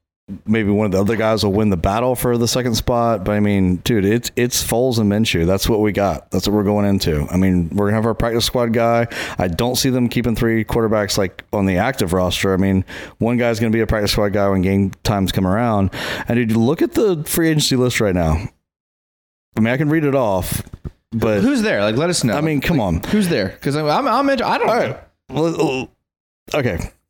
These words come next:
Speaker 1: Jalen McClendon. <laughs> Uh, do you know who he even plays for?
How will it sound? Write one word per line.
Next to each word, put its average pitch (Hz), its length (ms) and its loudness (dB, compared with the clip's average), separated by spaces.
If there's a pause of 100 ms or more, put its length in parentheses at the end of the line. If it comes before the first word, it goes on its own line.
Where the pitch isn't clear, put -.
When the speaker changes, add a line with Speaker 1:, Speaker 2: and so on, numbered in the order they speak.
(200)
Speaker 1:
Jalen 151 640 2
McClendon. 131 720 -2 (1120)
<laughs> 220 80 0 (720)
Uh, 110 440 2
do 110 80 2
you - 20 2
know 120 100 2
who 127 60 2
he 127 60 2
even 120 180 2
plays 123 220 0
for? 87 260 -2